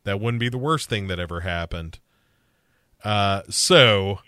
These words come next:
Yumi is gonna go, uh, on a search for this guy named Yoshioko, who is her ex, Ryoko's ex. And he's like, "Hey, I'm going to medical school or something.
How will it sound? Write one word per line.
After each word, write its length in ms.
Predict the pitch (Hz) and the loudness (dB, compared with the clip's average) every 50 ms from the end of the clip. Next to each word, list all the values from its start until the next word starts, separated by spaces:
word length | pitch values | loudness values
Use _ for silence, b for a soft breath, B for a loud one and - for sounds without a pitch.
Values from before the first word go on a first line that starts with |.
| _ _ _ _ _ _ _ _ 139 | _ _ _ _ _ _ _ _ -12
Yumi 680 | 131 120 123 147 165 170 160 151 135 123 120 117 113 | -8 -6 -2 0 0 2 2 2 2 2 2 0 0
is 180 | 107 110 110 92 | 0 -2 -2 -2
gonna 200 | - 120 110 107 | 0 0 0 0
go, 520 | 92 85 107 104 104 101 101 101 98 98 92 | 0 0 0 2 2 2 2 0 0 -2 -4
uh, 480 | - 80 98 101 98 95 92 92 95 85 | -6 -8 -4 -2 -2 0 0 -2 -4 -2
on 200 | 98 113 110 104 | -2 0 0 0
a 60 | 101 | 0
search 280 | 95 - 117 107 95 - | -2 -2 -4 -6 -6 -8
for 160 | - - 101 | -10 -10 -8
this 200 | 90 87 92 - | -8 -6 -8 -8
guy 220 | - 104 95 92 90 | -6 -4 -4 -4 -4
named 200 | 87 85 82 82 | -6 -8 -10 -8
Yoshioko, 1080 | 87 95 95 95 90 - 104 101 113 151 165 143 - 110 90 80 80 80 76 80 85 - b b b b b b b | -4 -4 -2 -2 -4 -4 -4 -2 0 0 0 -2 -4 -6 -6 -6 -6 -8 -8 -10 -12 -14 b b b b b b b
who 160 | - 113 117 113 | -2 0 0 0
is 140 | 104 95 - | 0 0 -2
her 180 | 107 98 87 | -4 -4 -2
ex, 420 | 90 104 104 95 85 71 - - - | 0 2 2 2 0 -2 -8 -10 -6
Ryoko's 580 | 101 95 98 98 95 - - 92 87 87 - | -4 0 0 0 0 -2 -4 -6 -6 -6 -6
ex. 480 | 85 78 78 78 - - - - - b b b b b b b b b b b _ | -6 -8 -8 -10 -12 -14 -14 -14 -14 b b b b b b b b b b b _
And 640 | 117 117 117 113 110 107 104 104 101 98 95 92 - - _ _ _ _ | -2 0 2 2 4 2 2 2 0 -2 -4 -6 -10 -16 _ _ _ _
he's 420 | _ - 101 101 131 156 160 139 - | _ -12 -6 -2 -2 0 0 0 2
like, 260 | 123 113 107 95 - | 2 2 0 0 -2
"Hey, 320 | 117 120 117 107 104 101 | 0 2 2 2 2 0
I'm 240 | 101 95 117 139 156 | -2 -2 -4 -4 -2
going 220 | 156 185 185 147 117 | 0 0 2 2 2
to 60 | 107 | 0
medical 480 | 98 90 85 85 - 123 - 131 127 123 | -2 -4 -4 -6 -6 -6 -4 -4 -4 -4
school 340 | - - 139 135 135 135 135 | -4 -4 -2 -2 0 0 0
or 120 | 131 135 | -2 -2
something. 600 | - - 139 139 139 - 139 139 135 139 139 | -2 -2 -2 -2 -2 -2 -4 -4 -4 -4 -6